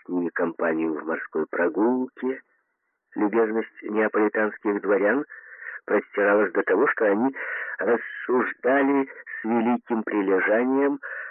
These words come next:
о проезде его в Рим.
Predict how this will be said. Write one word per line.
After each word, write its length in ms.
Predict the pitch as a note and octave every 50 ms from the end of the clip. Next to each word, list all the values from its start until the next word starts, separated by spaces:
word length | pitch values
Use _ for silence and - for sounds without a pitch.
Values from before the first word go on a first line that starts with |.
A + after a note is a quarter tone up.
| - - -
о 200 | - - - - - - _
проезде 840 | - - - G#2+ G#2+ G#2 F#2 E2 E2+ E2 E2+ D#2 - - _ -
его 360 | G#2 G#2 G2+ G#2+ A2 A#2+ B2 B2+
в 80 | B2+
Рим. 360 | C#3 D#3+ G#3 G#3+ F3+ - -